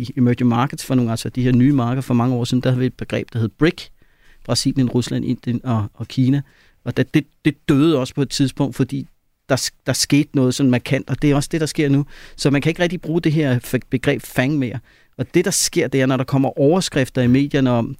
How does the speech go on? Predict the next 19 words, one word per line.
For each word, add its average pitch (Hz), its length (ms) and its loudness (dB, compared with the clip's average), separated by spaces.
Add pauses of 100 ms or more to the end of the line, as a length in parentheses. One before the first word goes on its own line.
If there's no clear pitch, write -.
dels 208 200 0
kommer 143 240 0
der 127 80 2
nogle 120 160 2
overskrifter, 135 420 -2
det 131 100 -2
er - 20 -2
det, 147 140 0
der 143 60 2
har 135 80 2
været 127 180 2
den 131 120 2
her 131 100 2
uge 123 200 2
om, 113 100 -2
at 123 80 0
fang 139 320 0
er 135 40 2
død. 180 280 2